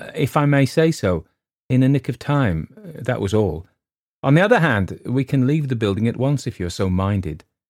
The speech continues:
In any case, we must be gone well before dark sets in.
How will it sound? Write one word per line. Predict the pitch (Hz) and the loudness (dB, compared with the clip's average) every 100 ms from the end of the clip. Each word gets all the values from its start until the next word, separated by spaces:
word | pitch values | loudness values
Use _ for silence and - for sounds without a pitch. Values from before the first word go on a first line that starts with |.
| _ _ _ - | _ _ _ -2
In | 131 | 2
any | 190 226 | 2 2
case, | 151 92 90 - - - | 0 0 -2 -10 -16 -4
we | 117 | 2
must | 127 131 - | 2 2 -2
be | 117 | -2
gone | 113 131 110 92 82 | 2 4 4 2 0
well | 98 113 113 | 0 2 2
before | 107 - 113 | 0 -4 -4
dark | 98 113 110 | -2 -2 -4
sets | - 85 - | -8 -8 -6
in. | 87 76 | -8 -8